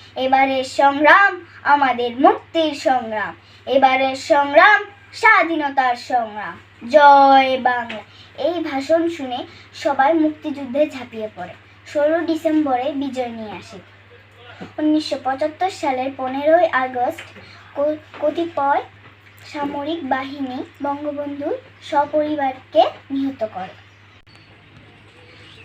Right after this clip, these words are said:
বাংলাদেশের স্বাধীনতার ইতিহাসে যার নাম উজ্জ্বল নক্ষত্রের মতো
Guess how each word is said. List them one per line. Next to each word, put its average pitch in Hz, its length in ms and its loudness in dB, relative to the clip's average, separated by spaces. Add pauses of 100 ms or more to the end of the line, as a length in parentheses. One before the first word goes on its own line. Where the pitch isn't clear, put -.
(200)
বাংলাদেশের 311 760 -4
স্বাধীনতার 285 800 -8 (400)
ইতিহাসে 330 540 -8 (100)
যার 269 260 -6
নাম 294 280 -6 (140)
উজ্জ্বল 277 460 -4
নক্ষত্রের 285 800 -8
মতো 269 400 -8